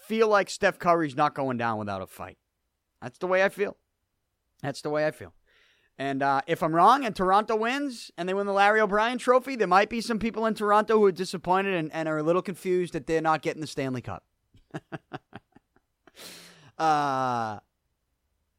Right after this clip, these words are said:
there's no Stanley Cup. Kawhi Leonard doesn't get to hoist the Stanley Cup.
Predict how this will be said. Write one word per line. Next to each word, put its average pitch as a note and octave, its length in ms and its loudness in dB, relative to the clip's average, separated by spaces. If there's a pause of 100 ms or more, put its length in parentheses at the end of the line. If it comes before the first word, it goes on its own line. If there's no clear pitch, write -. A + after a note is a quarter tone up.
(120)
there's D#3+ 240 -2
no G3 160 6
Stanley F#3+ 420 2
Cup. G#2+ 300 -2 (320)
Kawhi A3+ 400 8
Leonard C4+ 320 4
doesn't A#3+ 320 6
get A#3 180 4
to A3+ 80 4
hoist G#3 320 6
the F#3+ 80 -8
Stanley D#3 400 -2
Cup. - 220 -12